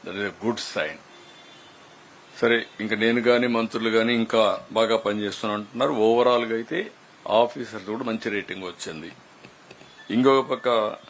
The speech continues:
వాటర్ స్టాగ్నేషన్ అసెస్మెంట్ చూస్తే ఇప్పుడు నేను చెప్పాను, వాటర్ స్టాగ్నేషన్ not present నూట పదహైదు వచ్చాయి.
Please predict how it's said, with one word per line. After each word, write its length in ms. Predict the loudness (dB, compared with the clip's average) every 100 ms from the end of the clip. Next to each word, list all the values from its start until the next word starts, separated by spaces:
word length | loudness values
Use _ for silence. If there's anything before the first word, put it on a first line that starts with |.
| -20 -20 -20 -20 -8
వాటర్ 520 | 2 2 2 -4 -8
స్టాగ్నేషన్ 800 | -10 -6 -4 -2 -2 -2 -4 -8
అసెస్మెంట్ 560 | -8 -8 -12 -10 -10 -10
చూస్తే 520 | -10 -10 -6 -6 -6 -14 -20 _
ఇప్పుడు 200 | -10 -6
నేను 140 | -6 -6 -8
చెప్పాను, 440 | -4 0 0 -2 -12 -20 -20 -20 -20 -20 -20 -20 -20 -20 -20 -20 -20 -20 -20 -20 -20 -20 -20 -20 -20 -20 -20 -20 -20 -20 -14
వాటర్ 360 | 2 2 2 -8
స్టాగ్నేషన్ 760 | -4 -2 -2 -4 -4 -4 -4 -2
not 120 | -2 -4
present 280 | -2 -2 0
నూట 180 | -2
పదహైదు 340 | -2 -4 -4 -6
వచ్చాయి. 340 | -8 -10 -10